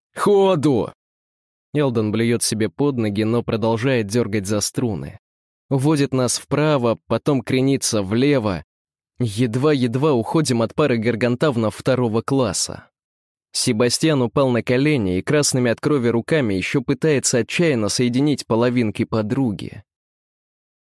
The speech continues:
Этого просто не могло произойти. Не верю.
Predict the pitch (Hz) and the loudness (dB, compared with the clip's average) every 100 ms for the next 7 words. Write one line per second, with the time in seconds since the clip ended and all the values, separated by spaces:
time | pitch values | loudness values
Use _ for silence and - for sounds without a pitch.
0 | _ - 117 - 107 107 - 127 135 - | _ -6 -4 -2 -2 -4 -2 -2 -2 -2
1 | 104 95 104 107 98 113 123 - 85 95 | -4 -2 -2 -2 -4 -4 -4 -4 -6 -6
2 | 104 104 107 98 - - - - _ _ | -4 -4 -6 -8 -14 -16 -20 -20 _ _
3 | _ _ _ _ _ 110 117 120 101 101 | _ _ _ _ _ -2 0 0 -4 -6
4 | 101 80 - - | -6 -6 -10 -18